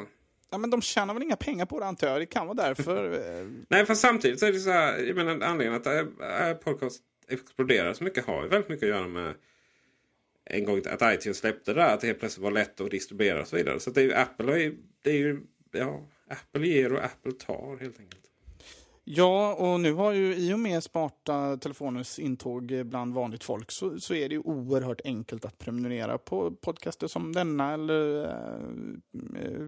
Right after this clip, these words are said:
Speaker 1: som Sveriges Radios podcaster och så. Själv förbrukar jag ju flera timmar podcaster varje vecka. Ehm, det är till och med så att jag får lyssna om vissa podcaster <laughs> för att det är tillräckligt många att lyssna på.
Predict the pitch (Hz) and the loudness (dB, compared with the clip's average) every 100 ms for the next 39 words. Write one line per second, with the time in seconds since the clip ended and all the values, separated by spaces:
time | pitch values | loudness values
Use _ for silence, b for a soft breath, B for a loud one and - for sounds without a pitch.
0 | 160 175 - 151 156 151 160 135 131 143 | -12 -12 -8 -2 -2 0 0 -2 -2 -6
1 | - - - - 131 - 147 - - - | -8 -10 -10 -8 -8 -8 -8 -8 -8 -10
2 | - B B - 156 165 175 170 151 143 | -10 B B 4 4 4 0 0 0 -2
3 | 143 143 139 131 131 135 131 143 131 - | -2 0 0 -2 -2 -6 -4 -2 -2 -2
4 | 175 147 147 180 - - - 120 - - | -4 -2 -4 -2 -4 -4 -6 -8 -6 -6
5 | - 123 120 - 120 - 117 _ b b | -6 -6 -6 -6 -10 -10 -12 _ b b
6 | b b - 127 123 131 - 113 - - | b b -8 -4 -4 -4 -8 -10 -10 -10
7 | 131 135 151 135 - 131 131 127 127 - | -6 -2 2 2 0 -2 -2 -2 -4 -4
8 | 131 143 175 156 - - - - - - | -6 -6 -6 -8 -10 -12 -12 -14 -12 -6
9 | 90 - - 147 - - 139 - 127 113 | -2 0 0 -2 -6 -8 -6 -4 -4 -4
10 | 127 - 127 127 170 | -8 -8 -10 -8 -8